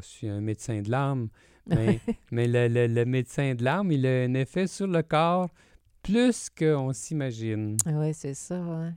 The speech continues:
Speaker 2: Aider les personnes à, à dépasser leur peur, à,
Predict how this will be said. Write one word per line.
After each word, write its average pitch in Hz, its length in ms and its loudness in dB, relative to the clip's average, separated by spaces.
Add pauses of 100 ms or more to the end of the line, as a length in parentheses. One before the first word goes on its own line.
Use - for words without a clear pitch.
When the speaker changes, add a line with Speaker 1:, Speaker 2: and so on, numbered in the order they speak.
(100)
Speaker 2:
Aider 151 260 -6
les 151 140 -8
personnes 147 640 -8
à, 139 440 -10 (600)
à 147 120 -2
dépasser 143 540 -4
leur 143 200 -4
peur, 170 760 -4
à, 135 540 -8